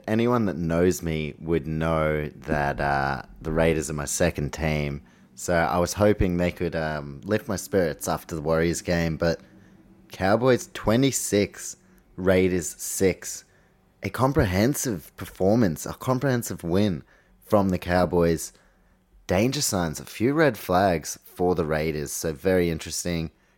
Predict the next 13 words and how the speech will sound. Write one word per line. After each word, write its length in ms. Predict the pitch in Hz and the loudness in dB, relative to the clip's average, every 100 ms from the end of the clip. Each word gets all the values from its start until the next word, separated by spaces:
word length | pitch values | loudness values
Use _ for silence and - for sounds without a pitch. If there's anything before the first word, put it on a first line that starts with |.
| _ | _
Cowboys 680 | - 101 92 92 92 87 - | 0 2 4 4 4 0 -4
getting 340 | - 92 95 | -4 -2 0
the 80 | 87 | 0
win, 380 | 82 87 87 85 | 0 0 0 -4
tries 440 | - 87 82 85 | -2 0 2 0
to 100 | - | -6
Murray 300 | 82 82 82 | -4 -2 -2
Taulagi, 680 | - 85 85 85 87 87 82 _ _ _ | -2 -2 0 0 0 -2 -4 _ _ _
Hamiso 460 | 92 92 - 92 87 | -4 -2 0 2 2
Tabuai-Fidow, 1040 | - 92 85 82 80 80 90 85 85 82 78 _ _ | 2 -2 0 2 0 -2 -2 0 2 0 -2 _ _
and 420 | - 87 82 76 - | -8 -4 -4 -4 -8
Kyle 340 | - 90 85 | -4 0 0
Felt, 540 | - - 95 107 107 | -4 0 4 4 2